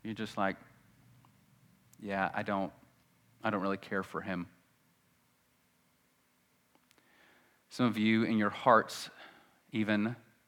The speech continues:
doubt him to the point that you would mock him,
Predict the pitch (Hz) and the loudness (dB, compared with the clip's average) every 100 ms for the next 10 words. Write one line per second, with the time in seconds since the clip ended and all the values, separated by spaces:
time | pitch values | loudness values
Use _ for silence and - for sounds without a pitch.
0 | _ _ _ _ _ _ _ - 107 110 | _ _ _ _ _ _ _ 0 4 4
1 | 117 110 107 98 - 107 110 - 104 - | 4 -2 -2 -6 -2 0 0 -4 -6 -4
2 | 110 98 107 107 - - 113 | -4 0 2 2 0 -4 -6